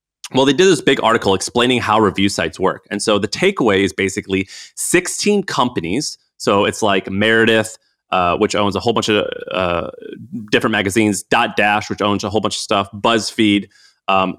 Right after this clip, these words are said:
Penske Media, who we talked about in a podcast, uh, they own all this stuff. And they basically, sixteen media companies get three billion clicks per month. And they basically dominate, uh, Google. And it's really hard for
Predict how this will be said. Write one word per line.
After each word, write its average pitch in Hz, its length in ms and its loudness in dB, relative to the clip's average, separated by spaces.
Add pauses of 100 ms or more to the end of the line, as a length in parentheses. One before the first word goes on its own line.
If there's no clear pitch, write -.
Penske 101 340 -4
Media, 123 300 2
who 120 60 2
we 101 80 2
talked 104 200 -2
about 107 160 0
in 101 80 -2
a 92 40 -6
podcast, 107 680 -2
uh, 90 320 0
they 107 260 0
own 104 280 0
all 98 180 2
this 98 140 -4
stuff. 101 240 -2
And 113 80 -2
they 117 60 2
basically, 139 320 0
sixteen 185 460 0
media 123 280 2
companies 92 520 -6 (300)
get 117 300 0
three 131 260 2
billion 123 500 2
clicks - 480 -6
per - 280 -4
month. 90 400 -4 (400)
And 113 120 2
they 113 80 2
basically 135 540 2
dominate, 107 600 0 (140)
uh, 80 280 0 (100)
Google. 92 440 0 (360)
And 113 140 2
it's 110 140 -2
really 147 260 4
hard 107 560 2
for - 160 -4